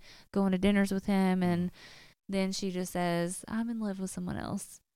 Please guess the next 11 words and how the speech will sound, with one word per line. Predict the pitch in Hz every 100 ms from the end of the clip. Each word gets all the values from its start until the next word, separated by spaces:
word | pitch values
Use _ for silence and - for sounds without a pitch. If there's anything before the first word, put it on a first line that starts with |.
| _
And | - 208 196 190 - - - - _ _
he, | - 262 269 262 247 - - -
I | 208 214
had | 226 196 196 -
saw | 208 202
an | 185
interview | 196 190 196 185
where | 175 180
he | 185 208 196
had, | 190 180 175 185 - _ -
um, | 190 180 165 180 196